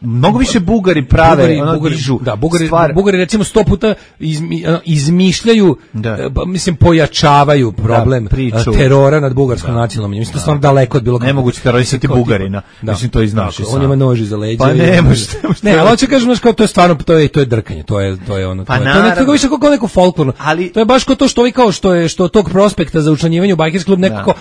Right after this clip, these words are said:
Speaker 2: mora da mu lupiš klempu.
Speaker 1: Ali
Speaker 2: Iako mu se možda ni ne lupa,
Speaker 1: Da,
Speaker 2: ono.
Speaker 1: ali Hrvatska nam to ne radi,
Speaker 2: Pa
Speaker 1: evo te.
Speaker 2: prilično ne. Ima
Speaker 1: Ne.
Speaker 2: ih, ima i Hrvatska svoj, ali radi se o tome da, kao, kako ti kažem, mi smo toliko, mi smo trenutno od svih kandidat č-, član-, zemalja najgori. Mi smo,
Speaker 1: Da,
Speaker 2: mi smo
Speaker 1: da,
Speaker 2: degradirani
Speaker 1: da.
Speaker 2: na nivo Turske, mislim, i,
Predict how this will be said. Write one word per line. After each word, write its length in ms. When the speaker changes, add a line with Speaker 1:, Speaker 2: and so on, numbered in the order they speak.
Speaker 2:
mora 220
da 60
mu 60
lupiš 240
klempu. 360
Speaker 1:
Ali 140
Speaker 2:
Iako 200
mu 100
se 120
možda 200
ni 80
ne 140
lupa, 100
Speaker 1:
Da, 140
Speaker 2:
ono. 100
Speaker 1:
ali 120
Hrvatska 420
nam 140
to 140
ne 280
radi, 280
Speaker 2:
Pa 80
Speaker 1:
evo 60
te. 60
Speaker 2:
prilično 500
ne. 120
Ima 200
Speaker 1:
Ne. 100
Speaker 2:
ih, 120
ima 160
i 60
Hrvatska 420
svoj, 180
ali 200
radi 260
se 120
o 40
tome 280
da, 200
kao, 200
kako 180
ti 80
kažem, 200
mi 100
smo 160
toliko, 540
mi 120
smo 280
trenutno 340
od 80
svih 220
kandidat 480
č-, 240
član-, 340
zemalja 520
najgori. 640
Mi 100
smo, 160
Speaker 1:
Da, 80
Speaker 2:
mi 100
smo 160
Speaker 1:
da, 240
Speaker 2:
degradirani 400
Speaker 1:
da. 60
Speaker 2:
na 60
nivo 180
Turske, 460
mislim, 280
i, 80